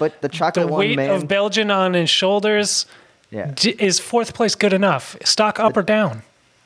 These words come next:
Speaker 1: I think, I think it's a hold because he did win Milan San Remo, so you gotta look from, like, it's been a solid year, and fourth place is,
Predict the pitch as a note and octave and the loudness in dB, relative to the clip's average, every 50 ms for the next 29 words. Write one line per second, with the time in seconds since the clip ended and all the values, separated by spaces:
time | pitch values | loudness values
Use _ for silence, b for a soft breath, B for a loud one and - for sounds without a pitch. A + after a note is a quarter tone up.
0 | _ _ - - - A3 A3+ - - E3+ E3 A3 A3 G#3+ - G3 F3 F3+ F#3+ F3 | _ _ -4 0 0 0 0 2 0 0 2 0 -2 0 0 2 2 2 2 2
1 | C#3 C#3+ B2+ D#3 C#3 B2+ C#3 B2+ C3+ D#3+ E3+ D#3 D#3 D3+ D3 C#3+ C#3 C3 B2+ B2+ | 0 -2 -2 -2 -2 -2 -4 0 0 0 0 2 0 0 0 0 2 2 2 2
2 | B2+ B2 - C3 B2 A2+ A2+ A#2 B2 C3+ C3+ B2+ - B2 A2+ A#2+ A#2+ A#2 A#2 A#2+ | 2 0 -2 -2 0 2 2 2 2 2 0 0 -2 -2 0 2 2 2 2 0
3 | A#2+ B2 - - - - A#2 A2+ A2+ A2 G#2+ G2+ A2 G#2 - G2+ A2 A#2+ A#2+ B2+ | 0 -2 -2 -6 -4 -4 -2 0 0 0 0 0 -2 -4 -4 -2 -2 0 0 0
4 | A#2 - - A2 G#2+ A2+ A#2 A2 G#2 G#2+ A2 A#2 A#2 G#2+ G2 - - A2 A2 G#2+ | -2 0 2 2 4 4 2 0 0 0 0 0 0 -2 -4 -4 -4 -2 -2 -4
5 | - - A2+ A2 G#2+ - - G#2+ G2+ F#2 - - | -2 -2 -2 -2 -2 -2 -6 -10 -10 -12 -14 -18